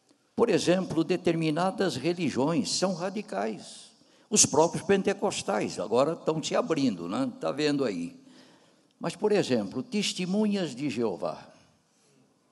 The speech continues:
vão aceitar a supremacia romana?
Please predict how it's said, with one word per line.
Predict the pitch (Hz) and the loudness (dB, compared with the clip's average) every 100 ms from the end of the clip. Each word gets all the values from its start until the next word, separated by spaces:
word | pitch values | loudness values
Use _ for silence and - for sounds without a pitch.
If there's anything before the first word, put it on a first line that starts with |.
| _ _ _ _ _ _ _ _ _ - | _ _ _ _ _ _ _ _ _ -8
vão | 160 196 160 | -2 2 2
aceitar | - 127 98 - 151 | 2 2 0 -2 0
a | 135 | 0
supremacia | - 131 - 117 101 - 113 104 | 0 -2 -4 -4 -4 0 0 0
romana? | 98 101 131 226 | -2 -4 -4 -6